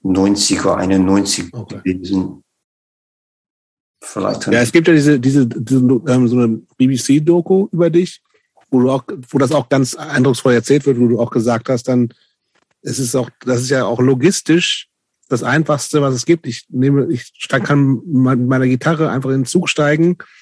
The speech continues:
Speaker 1: Ja.
Speaker 2: und überall hinfahren. Alles andere, also es ist einfach so reduced to the max sozusagen,
Speaker 1: Ja.
Speaker 2: ne? Also
Speaker 1: Ja. Ich meine, mein einziges Ziel war, mein Lieder zu spielen. Und deswegen habe ich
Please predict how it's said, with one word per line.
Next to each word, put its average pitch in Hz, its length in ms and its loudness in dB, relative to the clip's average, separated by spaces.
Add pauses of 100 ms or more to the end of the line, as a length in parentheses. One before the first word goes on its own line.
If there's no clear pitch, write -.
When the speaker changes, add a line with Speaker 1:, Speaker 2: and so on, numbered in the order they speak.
Speaker 1:
Ja. 113 100 4
Speaker 2:
und 127 80 4
überall 143 220 2
hinfahren. 156 680 0
Alles 151 260 0
andere, 151 560 -2 (340)
also 131 140 0
es 120 60 -4
ist - 60 -2
einfach 139 160 0
so 151 260 2 (320)
reduced 139 480 2
to 151 100 -2
the 143 120 2
max 135 500 -4
sozusagen, 113 640 0
Speaker 1:
Ja. 131 140 2
Speaker 2:
ne? 165 100 -2
Also 110 460 -2
Speaker 1:
Ja. - 300 -4 (420)
Ich 117 160 0
meine, 123 180 4
mein 127 240 4
einziges 135 680 4
Ziel 117 220 2 (180)
war, 113 180 2
mein 120 260 2
Lieder 135 240 2
zu - 180 -4
spielen. - 580 -4 (640)
Und 104 560 2
deswegen 120 560 4
habe 110 160 2
ich - 360 -6